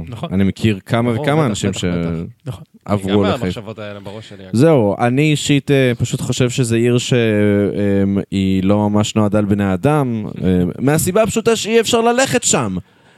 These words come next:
Speaker 2: באמת,
Speaker 1: נכון.
Speaker 2: נסה לעבור בין שני רחובות מקבילים. אתה יכול ללכת ברחוב שבו אתה נמצא כי אתה הולך לאורך.
Speaker 1: נכון, וגם זה לא תמיד, לפעמים
Speaker 2: וגם
Speaker 1: אתה צריך
Speaker 2: זה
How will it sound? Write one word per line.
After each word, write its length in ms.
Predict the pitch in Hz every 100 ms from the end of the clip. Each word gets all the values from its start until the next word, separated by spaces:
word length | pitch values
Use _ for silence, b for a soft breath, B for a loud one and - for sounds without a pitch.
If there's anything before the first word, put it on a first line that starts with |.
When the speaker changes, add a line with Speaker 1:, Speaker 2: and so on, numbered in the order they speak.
| b
Speaker 2:
באמת, 360 | 143 233 226 -
Speaker 1:
נכון. 240 | 107 - 156
Speaker 2:
נסה 200 | 165 190
לעבור 320 | 214 196 196
בין 120 | 190
שני 180 | 180 180
רחובות 440 | 165 175 151 147
מקבילים. 560 | 147 143 131 117 110 101
אתה 120 | -
יכול 240 | - 233 233
ללכת 180 | 226
ברחוב 300 | 185 170 208
שבו 240 | 196 160 156
אתה 120 | 147
נמצא 280 | 143 143 220
כי 100 | 175
אתה 100 | 156
הולך 200 | 147 131
לאורך. 540 | 127 113 95 90 -
Speaker 1:
נכון, 200 | 143 135 -
וגם 240 | 143 160 151
זה 100 | 170
לא 80 | 151
תמיד, 260 | 139 117
לפעמים 220 | 107 143 165
Speaker 2:
וגם 200 | 190 226
Speaker 1:
אתה 80 |
צריך 40 |
Speaker 2:
זה 60 | 208